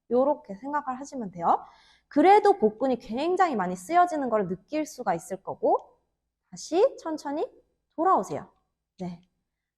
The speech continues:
요렇게 생각을 해주시면 좋아요. 자, 그리고 또 하나 여기서 이제 다리를 높게 들어서 움직이시는 것들 있죠. 다리를 높게 들어서, 어, 요렇게 하는 거 한 번만 보여드릴게요.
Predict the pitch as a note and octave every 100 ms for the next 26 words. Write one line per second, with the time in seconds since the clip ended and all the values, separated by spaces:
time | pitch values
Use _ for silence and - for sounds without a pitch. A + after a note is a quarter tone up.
0 | - D#4 G4+ G#4 - G3 F#3+ A#3+ C#4 C4
1 | A3 C#4 D4+ D#4 - F#3+ F#3 C#4 - _
2 | _ _ - G3 F#3 E3 - - _ _
3 | _ _ _ _ _ _ _ _ _ _
4 | _ _ _ _ _ _ _ _ _ _
5 | _ _ _ F#3 F3+ B3+ C#4+ C4+ B3+ -
6 | G4 F#4+ F#4+ D4+ D4 F#3+ G3 A3 B3+ C4+
7 | F3 F3+ F3+ - G3 G3 C4+ B3 F3+ F3+
8 | - - A#4+ A#4 F#4+ C#4+ F3+ F3+ G#3 G3+
9 | F#3+ G3 F#3 F3 E3+ - D#3+ - F3+ -
10 | _ _ _ _ - G#3+ A3+ C4 G3 A3+
11 | - G4+ F4 C#4 G3+ G3+ G#3+ G3+ E3+ -
12 | - _ F#3 F3+ F#3 G3 C4 C4+ C#4+ E4
13 | E4 C4 C4 D#4 D4 A3 G3 G3 F#3+ E3+
14 | F3 F#3